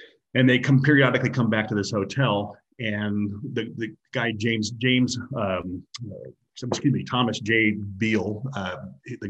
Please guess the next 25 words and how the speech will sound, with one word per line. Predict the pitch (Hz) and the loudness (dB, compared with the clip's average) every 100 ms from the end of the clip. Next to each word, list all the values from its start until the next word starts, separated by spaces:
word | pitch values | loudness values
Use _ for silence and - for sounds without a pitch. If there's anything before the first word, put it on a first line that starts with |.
| 98 | -10
the | 104 | -12
protagonist | - 117 117 101 - | -6 -2 0 -2 -6
of | 95 | -8
the, | 95 - | -8 -10
of | 95 | -8
the | 95 | -8
story, | - 120 110 98 95 _ _ _ _ - | -4 -2 0 -2 -6 _ _ _ _ -2
becomes | 135 123 113 131 | 2 2 0 2
intimate | 139 135 120 - | 2 2 0 -4
friends | - 135 127 107 | 0 2 4 2
with | 110 107 107 | 0 0 -4
the | 107 | -8
innkeeper | - 175 156 139 110 110 107 | -2 0 0 0 -4 -2 -2
that | - | -2
they | 101 | -6
stay | - 135 120 | -2 -2 0
at, | 92 | -2
a | |
guy | - 95 | -2 -2
named | 95 95 | 0 -2
Robert | 95 90 90 | -4 -6 -8
Morris. | 104 113 87 80 - - - | -4 -2 -4 -6 -10 -12 -6
And | 107 101 92 92 - _ _ _ _ | -4 -4 -4 -8 -14 _ _ _ _
the, | 110 107 98 | 2 4 2
um, | 90 90 87 82 | 0 -4 -6 -8